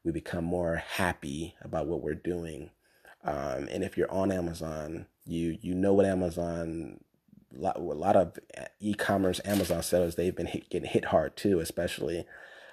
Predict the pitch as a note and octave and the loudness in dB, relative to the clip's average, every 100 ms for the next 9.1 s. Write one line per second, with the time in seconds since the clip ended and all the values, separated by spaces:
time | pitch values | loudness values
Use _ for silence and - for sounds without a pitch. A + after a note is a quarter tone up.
0 | - - D#2+ D#2 D2+ D#2 D#2+ C#2+ G2 - | -8 2 4 4 0 -4 -4 -2 -4 -2
1 | F2+ F2+ E2+ D#2+ - - F2+ F2 F2 E2 | -2 0 0 -2 -6 -6 -4 -2 0 -2
2 | D#2 - E2+ - E2 D#2+ F2+ F2+ F2 E2+ | -2 -2 -2 -2 -6 -2 2 2 2 -2
3 | F2 F2 F2+ D#2 D#2+ D#2 E2 - - - | -2 -2 -2 -4 -8 -10 -12 -16 -20 -20
4 | - _ - - C#2+ C2 C2+ C#2 - _ | -20 _ -8 -4 -4 -4 -6 -10 -14 _
5 | _ _ - F2 C#2 G1+ - _ G2 F2 | _ _ -8 -6 -6 -10 -20 _ 0 0
6 | - G2 - G2+ G2+ E2+ F2 G2 G#2 A#2+ | -2 -10 0 4 4 2 -2 2 4 6
7 | A#2+ A2+ F#2 E2 D#2 C#2 D2+ F2 _ _ | 6 6 4 0 -4 -6 -10 -12 _ _
8 | _ _ _ _ _ - F2 F2 E2 D#2+ | _ _ _ _ _ -6 -4 -2 -2 -6